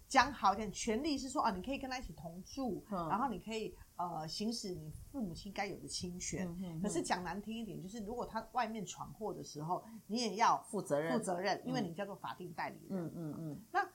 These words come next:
Speaker 1: 为什么连续剧他会这样子演呢？
Speaker 2: 嗯。
Speaker 1: 其实是有几个原因。第一个原因是，很多时候有监护权的一方，
Speaker 2: 嗯。
Speaker 1: 虽然条文上面说，
Speaker 2: 嗯。
Speaker 1: 呃，有监护权，然后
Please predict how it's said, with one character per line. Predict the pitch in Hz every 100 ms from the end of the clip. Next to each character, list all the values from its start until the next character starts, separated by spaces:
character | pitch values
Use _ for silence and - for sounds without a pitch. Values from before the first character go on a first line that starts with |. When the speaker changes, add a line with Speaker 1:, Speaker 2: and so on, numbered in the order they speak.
| - -
Speaker 1:
为 | 427 403
什 | 254
么 | 180 165
连 | 180 202
续 | 294
剧 | 226 277
他 | 226 226
会 | 240
这 | 254
样 | 214
子 | 180 151
演 | 76 -
呢？ | - -
Speaker 2:
嗯。 | 185
Speaker 1:
其 | 156 233
实 | 269
是 | 233 330 185
有 | 175 196
几 | -
个 | - -
原 | - 147 180
因。 | 170 - - - -
第 | 381
一 |
个 | 349
原 | 240 220
因 | 240
是， | 233 277 - -
很 | 214 220
多 | 349
时 | 392 - 202
候 | 285 214 - -
有 | 196 170
监 | - 285
护 | 320 254
权 | 190
的 | 180
一 | 208
方， | - 185 -
Speaker 2:
嗯。 | 214
Speaker 1:
虽 | 180 175 392 392 381
然 | 233 190 202 - - -
条 | 247 226
文 | 233 220
上 | 254 240
面 | 240 220
说， | 214 233 208 208 214
Speaker 2:
嗯。 | 190 151 - -
Speaker 1:
呃， | 190 175 -
有 | 202
监 | 160 277 302
护 | 320
权， | 214 180 165
然 | 196
后 | 247